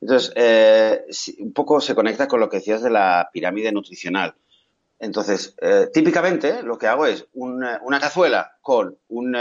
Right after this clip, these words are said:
algún tipo de cereal, que puede ser, eh, arroz, puede ser, eh,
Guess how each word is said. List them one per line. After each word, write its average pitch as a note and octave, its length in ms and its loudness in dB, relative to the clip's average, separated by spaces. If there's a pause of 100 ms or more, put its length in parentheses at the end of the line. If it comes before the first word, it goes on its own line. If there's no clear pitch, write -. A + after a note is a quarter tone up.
algún A2 260 -2
tipo A#2+ 200 -4
de F#2+ 40 0
cereal, G#2 380 0
que - 100 -12
puede F#2 160 -6
ser, F2+ 240 -4 (120)
eh, E2+ 120 -6
arroz, A2 600 0 (420)
puede E2+ 180 0
ser, F#2 300 0
eh, F2 640 2